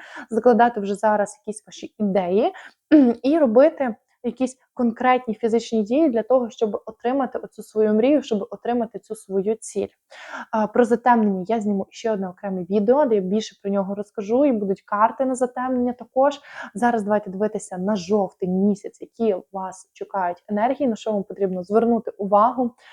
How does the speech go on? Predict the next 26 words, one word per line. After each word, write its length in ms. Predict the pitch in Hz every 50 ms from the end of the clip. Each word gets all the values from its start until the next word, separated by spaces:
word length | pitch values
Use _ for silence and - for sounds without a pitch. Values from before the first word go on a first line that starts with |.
| - - 254 - -
Обов'язково 640 | 202 220 - 214 - - - 269 269 254 240 226
дивіться 760 | 196 196 196 185 220 247 262 254 - - - 214 202 190 185 185
всі 260 | - - 214 214 220
ваші 320 | 196 208 202 - - -
відео 300 | 180 196 214 208 185 180
на 80 | 175 175
ваш 220 | 180 190 185 -
сонячний, 680 | - - - 233 226 214 202 190 - - - 180 180 - -
місячний 580 | 208 214 202 - - 190 - - - 185 190 -
і 60 | -
знак 220 | 185 240 233 220 -
асценденту. 640 | 202 - - - 208 202 196 208 240 302 302 269 226
Це 140 | 226 - 196
три 180 | - - 226
основні 320 | 214 214 - 208 202 196 196
знаки, 300 | - - 208 196 190 -
які 180 | 185 175 - 185
символізують 760 | - - - 190 180 196 185 190 175 - - 170 160 165 -
саме 400 | - - - 240 262 294 320 294
вас. 320 | 294 294 311 302 302 - _ - - - - 339 311 254 - _ -
І 280 | 233 247 285 330 349 294 -
обов'язково 580 | - 220 196 196 208 196 - _ - 262 233 220
дивіться 320 | 196 196 226 226 - 202
карти, 220 | - - 220 220 -
які 180 | 202 - - 202
повторюються. 760 | - - 196 _ _ - 180 156 - - - _ - -